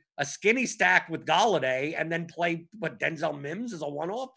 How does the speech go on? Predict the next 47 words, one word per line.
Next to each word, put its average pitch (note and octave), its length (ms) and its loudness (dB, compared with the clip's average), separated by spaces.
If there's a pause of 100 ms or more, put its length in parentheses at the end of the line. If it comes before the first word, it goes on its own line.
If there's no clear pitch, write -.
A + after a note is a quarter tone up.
(400)
What E3+ 80 0
would G3 80 0
be A#3 80 -2
the A3+ 80 -2
point D4 360 0
of C#3 80 -8
that? G2 220 -6
Why, D3 140 0
I'll F3 220 2
just G#3 200 -4
take B3+ 200 -8
the A3+ 80 2
guy A#3 320 4
that's, F3 400 -4 (480)
that's F3 160 -2
in G3+ 140 6
that G#3 280 4
<laughs> - 0 -
price G3 320 6
range D3+ 300 -2
that D3 180 -6
correlates F3+ 420 0
with D#3+ 120 -12
my E3+ 120 -6
quarterback D3 640 -8 (540)
more D#3+ 200 0
than C3 200 -4
that, E3 380 -4
or D3 120 -4
the C#3 80 -2
game E3 380 0
if D3 100 -6
I'm C#3 80 -4
playing C#3 240 -4
the A#2+ 80 -6
Rivers E3+ 380 -4
side G#2 260 -6
of F2 100 -14
it. - 120 -12 (580)
'Cause F3 140 -4
you E4 100 4
could F4 140 4
even A#3 220 0
three A3 200 -2
plus G#3 300 -2
two F4 240 -2
this - 460 -8